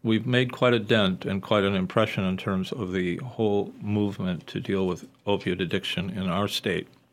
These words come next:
A lot of the folks in Eastern Mass have learned from us, um, have been part of some of our meetings, and we've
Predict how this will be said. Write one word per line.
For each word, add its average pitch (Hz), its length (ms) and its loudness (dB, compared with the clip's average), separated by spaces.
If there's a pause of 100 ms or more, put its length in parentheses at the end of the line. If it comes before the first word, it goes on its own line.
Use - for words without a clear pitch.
(440)
A 98 40 2
lot 101 160 6
of 107 60 6
the 104 80 -4
folks 104 320 0
in 98 160 0
Eastern 98 400 2
Mass 90 520 0 (600)
have 90 540 0 (100)
learned 107 380 6
from - 480 4
us, - 420 0 (360)
um, 90 360 2
have 110 180 -2
been 92 160 2
part 101 260 6
of 95 220 0
some 104 200 0
of 95 40 2
our 92 100 8
meetings, 104 520 2
and 95 340 2
we've 95 260 4